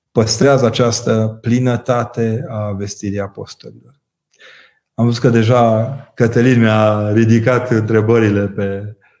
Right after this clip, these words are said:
pe ecran. Elena întreabă: „Părinte, de ce variază postul Sfinților Apostoli an de an? Care este explicația?” Este raportat la, întotdeauna la sărbătoarea Paștelui. Uneori ajunge foarte mic, foarte mic, uh, prilej de gu-, de gură mare pentru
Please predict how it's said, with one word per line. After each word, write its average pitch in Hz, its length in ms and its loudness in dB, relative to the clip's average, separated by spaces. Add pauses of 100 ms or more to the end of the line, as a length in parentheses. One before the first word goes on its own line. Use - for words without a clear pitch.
(140)
pe 101 460 -8
ecran. 120 640 -2
Elena 131 440 0
întreabă: 127 400 2
„Părinte, 123 300 2
de 113 100 2
ce 113 140 0
variază 113 420 2
postul 117 340 -6
Sfinților 107 440 -4
Apostoli 107 440 -6
an 104 160 -2
de 104 120 -4
an? 101 180 -2
Care 110 220 -2
este 107 220 -2
explicația?” 131 640 -4
Este 135 220 0
raportat 120 580 0
la, 110 480 0
întotdeauna 107 640 2
la 101 160 0
sărbătoarea 101 560 -4
Paștelui. 110 600 -4 (680)
Uneori 131 340 4
ajunge 127 320 2
foarte 139 380 2
mic, 135 300 2
foarte 120 320 -4
mic, 131 380 -2 (320)
uh, 113 280 0
prilej 127 380 2
de 120 120 4
gu-, 113 280 2
de 110 220 2
gură 117 300 0
mare 113 340 2
pentru 101 760 -6